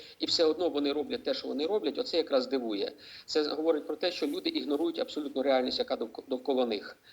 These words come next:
Тобто вони живуть в якомусь своєму власному світі, е, прекрасному такому, умовно говорячи, в лапках, світі,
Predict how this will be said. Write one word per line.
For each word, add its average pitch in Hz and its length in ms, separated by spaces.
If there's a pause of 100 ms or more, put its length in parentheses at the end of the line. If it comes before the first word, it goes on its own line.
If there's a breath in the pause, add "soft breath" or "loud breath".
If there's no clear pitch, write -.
Тобто - 300
вони 151 320
живуть 147 300
в - 20
якомусь 139 320
своєму 139 320
власному 127 480
світі, 214 500 (320 loud breath)
е, 131 80
прекрасному 131 640
такому, 113 400
умовно 120 340
говорячи, 113 320
в 117 60
лапках, 117 380
світі, 131 560